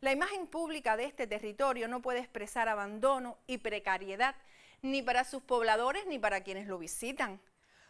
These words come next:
porque, como muchos conocen, esta región es corredor hacia el tercer polo turístico en importancia para el país, el Jardines del Rey. Explican sus moradores que en otras épocas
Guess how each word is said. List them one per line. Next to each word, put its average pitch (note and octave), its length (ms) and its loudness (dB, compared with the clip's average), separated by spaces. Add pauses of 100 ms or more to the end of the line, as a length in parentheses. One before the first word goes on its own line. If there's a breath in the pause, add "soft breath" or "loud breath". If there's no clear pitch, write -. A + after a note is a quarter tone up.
(140 soft breath)
porque, G3 640 -2 (180)
como F3 220 -8
muchos F4+ 540 -6
conocen, A#3+ 720 -4 (400 soft breath)
esta F4+ 320 0
región D#4+ 460 -4
es D4 240 -6 (100)
corredor B3+ 800 4 (340)
hacia A#3 360 0
el A3 100 -6
tercer D4 540 -2
polo D#4 280 2
turístico C#4+ 640 -6
en A3 100 -6
importancia A3 800 -2
para F#3 180 -4
el F3 100 -8
país, E3+ 500 -4 (380 soft breath)
el A3 140 -2
Jardines G#3 440 -4
del A#3 180 -4
Rey. G3 400 -6 (460 loud breath)
Explican D#4 420 -2
sus D4 160 -6
moradores B3 640 2
que - 140 -6
en G#3+ 100 -4
otras B3 340 -4
épocas G#3+ 560 -2